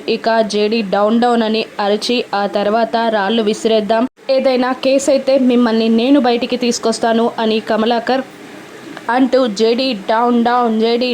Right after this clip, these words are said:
డౌన్ డౌన్" అంటూ నినాదాలు చేస్తూ ఇక వాళ్ళకి ఎదురుగా వెళ్తారు. ఇక కేదార్ ఇలా అంటుంటాడు, "ఇక్కడ న్యూసెన్స్ చేయడం తప్పు, న్యూసెన్స్ కేసు పెట్టి జైల్లో వేస్తారు"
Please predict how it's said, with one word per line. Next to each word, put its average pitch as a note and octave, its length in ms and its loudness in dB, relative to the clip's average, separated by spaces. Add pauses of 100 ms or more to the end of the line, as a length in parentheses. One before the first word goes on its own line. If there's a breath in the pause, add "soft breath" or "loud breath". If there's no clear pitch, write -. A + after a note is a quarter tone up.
(100)
డౌన్ A3+ 380 2
డౌన్" A#3 260 0 (120)
అంటూ A3+ 320 0 (400 loud breath)
నినాదాలు C#4+ 680 2
చేస్తూ C4 420 0 (180)
ఇక B3 200 -2 (400)
వాళ్ళకి C4 600 0
ఎదురుగా A3+ 440 2
వెళ్తారు. A3+ 460 2 (120)
ఇక A#3+ 200 0 (260)
కేదార్ A3+ 380 0 (100)
ఇలా A#3 200 0
అంటుంటాడు, A3+ 640 0 (100)
"ఇక్కడ A3+ 320 -2 (100)
న్యూసెన్స్ A#3 580 2
చేయడం A#3 300 0 (100)
తప్పు, A3 360 -2
న్యూసెన్స్ A3+ 540 -2
కేసు A#3 340 -2 (380)
పెట్టి A#3+ 340 -4 (400 loud breath)
జైల్లో C4+ 340 4
వేస్తారు" C4 500 2